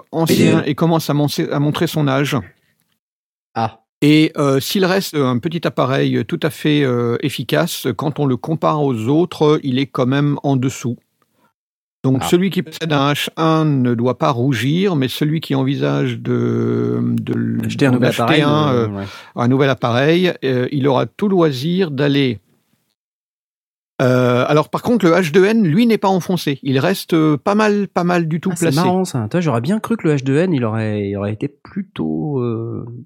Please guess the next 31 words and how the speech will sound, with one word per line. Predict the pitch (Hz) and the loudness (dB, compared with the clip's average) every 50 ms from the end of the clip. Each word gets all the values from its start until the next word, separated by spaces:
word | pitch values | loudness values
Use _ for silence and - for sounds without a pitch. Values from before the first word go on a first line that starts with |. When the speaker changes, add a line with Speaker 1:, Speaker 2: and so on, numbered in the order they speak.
| - | -16
Speaker 2:
derrière. | - 117 123 123 113 110 92 | -10 -8 -8 -6 -6 -4 -2
Speaker 1:
Alors, | - 160 160 156 - - | 0 2 2 2 0 -2
il | 196 190 185 190 | 0 0 2 4
est | 202 196 185 175 | 4 4 2 2
parfois | - - 208 190 - - - 220 208 214 214 208 202 | 0 -2 -2 -2 -2 -2 2 2 4 4 4 2 2
à | - - 143 143 156 | 0 0 0 0 2
égalité | 165 170 165 190 185 175 170 - - 190 175 165 | 2 2 2 0 0 -2 -4 -2 0 2 2 2
avec | 147 143 147 - | 2 0 -2 -2
le | 147 151 151 | 0 0 0
H | 147 - - - - | 0 -2 -4 -6 -4
un | 147 151 - - | -4 -4 -2 -2
N | 147 147 170 190 208 226 208 - - | -2 0 2 2 2 0 -2 -4 -6
et, | - 147 151 160 170 175 180 - - | -2 0 2 2 4 2 2 0 -2
euh, | 151 139 139 | -2 -2 0
il | 143 143 151 | 0 0 -2
est | 143 - _ _ | -2 -4 _ _
parfois | - - - - - - - - - 165 156 160 165 165 165 | -4 -4 -4 -6 -10 -16 -16 -10 -4 -2 2 2 4 4 2
juste | 139 117 127 175 175 139 123 | 0 0 -2 -4 -4 -2 0
derrière, | 160 147 131 139 143 147 160 151 - | 0 0 0 0 0 0 0 -2 -4
parfois | - 185 165 - 196 190 | -6 -10 -6 -4 -2 -2
légèrement | 196 175 156 185 175 165 165 160 | -2 -2 -2 -2 -2 0 0 0
devant, | 147 135 120 107 - _ _ _ _ _ _ _ _ _ _ _ _ _ _ _ _ _ _ _ _ _ _ _ _ _ - | -2 -2 -4 -6 -8 _ _ _ _ _ _ _ _ _ _ _ _ _ _ _ _ _ _ _ _ _ _ _ _ _ 0
selon | 139 135 135 | 2 2 4
le | 127 | 2
réglage. | 107 123 117 110 113 113 - - _ _ _ - - - - - - - - - | 2 0 0 0 -2 -4 -8 -12 _ _ _ -20 -20 -20 -20 -20 -20 -20 -18 -12
Donc, | - 156 139 143 147 151 - - | -6 0 2 2 2 2 2 2
euh, | 147 143 139 135 | 4 4 4 2
ça, | 131 - 170 - | 2 0 -4 -4
c'est | - 143 | -4 -6
plutôt, | - - 160 - - 165 160 160 160 147 | -4 -6 -6 0 2 2 4 4 4 4
euh, | 139 127 127 123 123 123 123 | 4 4 2 4 4 2 2